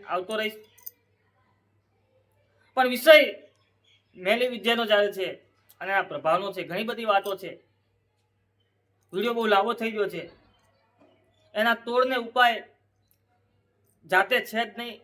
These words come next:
કે કોઈ જાતે કરી શકે. કોઈ તમને કહેતું હોય કે એમ કરી નાખો, આટલું કરી નાખો, આટલું થઈ જાય, પણ તમારી કુળદેવીને પુનાઈ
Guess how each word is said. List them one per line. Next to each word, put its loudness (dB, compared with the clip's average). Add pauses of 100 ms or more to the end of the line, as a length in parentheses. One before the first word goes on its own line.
કે -16
કોઈ -10
જાતે -4
કરી -8
શકે. -14 (580)
કોઈ -4
તમને -10
કહેતું -10
હોય -6 (320)
કે -6
એમ -2
કરી -6
નાખો, -4
આટલું -6
કરી -12
નાખો, -6
આટલું -8
થઈ -12
જાય, -6
પણ 8
તમારી 0
કુળદેવીને 2
પુનાઈ -6